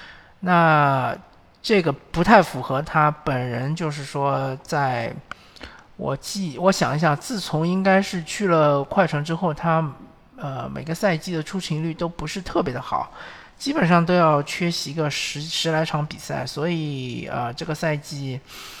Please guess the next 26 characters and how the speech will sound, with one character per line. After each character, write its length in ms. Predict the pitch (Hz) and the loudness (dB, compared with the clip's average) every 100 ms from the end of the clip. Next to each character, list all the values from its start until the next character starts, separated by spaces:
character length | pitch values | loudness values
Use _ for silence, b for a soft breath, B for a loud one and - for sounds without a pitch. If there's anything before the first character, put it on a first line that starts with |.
| B B B _ | B B B _
打 160 | - 127 | -2 2
到 120 | 160 | 2
现 220 | 170 180 | 2 2
在 140 | 170 | 4
目 120 | 175 175 | 4 2
前 220 | 165 143 | 2 0
为 160 | 131 | -2
止， 320 | 147 - 120 123 | -4 -8 -8 -8
他 140 | - | -2
的 80 | 156 | -2
出 160 | - 175 | -2 -6
勤 220 | - 139 | -4 -4
率 40 | |
确 160 | 143 170 | -4 -6
实 180 | 143 131 | -6 -6
有 120 | 143 | -6
点 140 | 127 | -6
过 160 | 127 143 | -4 -4
分 120 | 135 | -4
高 180 | 131 135 | -2 0
了， 160 | 131 117 | 0 -2
所 240 | - 135 | -6 -8
以 480 | 139 135 113 98 92 98 | -8 -8 -10 -10 -12 -12
我 100 | 120 | -12
个 180 | 131 165 | -10 -6
人 240 | 143 131 | -4 -4